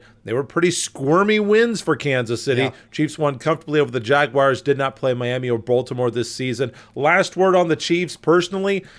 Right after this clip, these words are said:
Speaker 1: I'm not sure I really wanna see the Chargers again.
Speaker 2: Yeah, no, I, I'm rooting for the, for the Jaguars for sure, uh, and Trevor Lawrence. And you know what? They, they didn't play great against Kansas City earlier in the season, but they did come on
Speaker 1: Still a
Speaker 2: strong
Speaker 1: close
Speaker 2: as of
Speaker 1: game.
Speaker 2: late.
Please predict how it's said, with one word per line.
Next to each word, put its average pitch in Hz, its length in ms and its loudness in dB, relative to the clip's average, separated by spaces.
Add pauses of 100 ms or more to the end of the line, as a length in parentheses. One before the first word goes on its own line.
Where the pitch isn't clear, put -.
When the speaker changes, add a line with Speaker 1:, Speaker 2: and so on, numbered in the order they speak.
(400)
Speaker 1:
I'm 190 280 -6
not 220 180 -2
sure 220 180 -6
I 202 60 -6
really 208 220 0
wanna 202 220 2
see 202 180 -2
the 165 100 0
Chargers 139 460 2
again. 110 480 -2
Speaker 2:
Yeah, 135 260 0
no, 123 220 -2
I, 139 320 2
I'm 139 200 -2
rooting 147 360 2
for 143 160 0
the, 127 300 -2
for 135 80 -6
the 131 80 -4
Jaguars 120 600 -2
for 131 160 -8
sure, 107 340 -8 (340)
uh, 123 220 -6
and 120 100 -10
Trevor 131 260 -2
Lawrence. 123 260 -4
And 220 120 2
you 240 60 2
know 233 80 4
what? 190 140 0
They, 196 180 4 (120)
they 151 400 0
didn't 180 340 -2
play 180 160 0
great 156 300 0
against 151 260 -6
Kansas 143 360 -6
City 139 300 -6 (400)
earlier 160 340 4
in 127 100 -2
the 123 80 -4
season, 151 500 -2 (140)
but 156 460 2 (540)
they 151 120 -2
did 165 200 2
come 185 160 2
on 180 100 2
Speaker 1:
Still 147 100 4
a - 20 6
Speaker 2:
strong 165 160 6
Speaker 1:
close 165 160 4
Speaker 2:
as 160 200 6
of 170 60 4
Speaker 1:
game. 147 80 2
Speaker 2:
late. 135 240 0